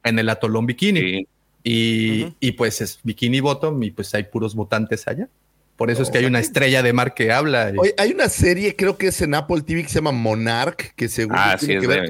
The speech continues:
Speaker 4: pe-,
Speaker 2: Godzilla
Speaker 4: pero
Speaker 2: también.
Speaker 4: también es relacionada, ¿la vieron? ¿O?
Speaker 2: Sí,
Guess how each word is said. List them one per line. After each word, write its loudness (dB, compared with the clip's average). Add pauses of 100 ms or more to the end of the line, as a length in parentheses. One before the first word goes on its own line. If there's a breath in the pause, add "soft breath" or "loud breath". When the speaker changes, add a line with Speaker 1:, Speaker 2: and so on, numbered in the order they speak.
Speaker 4:
pe-, 2
Speaker 2:
Godzilla 0
Speaker 4:
pero 2
Speaker 2:
también. 0
Speaker 4:
también 0
es -2
relacionada, -2
¿la 0
vieron? 0
¿O? -4 (120)
Speaker 2:
Sí, -10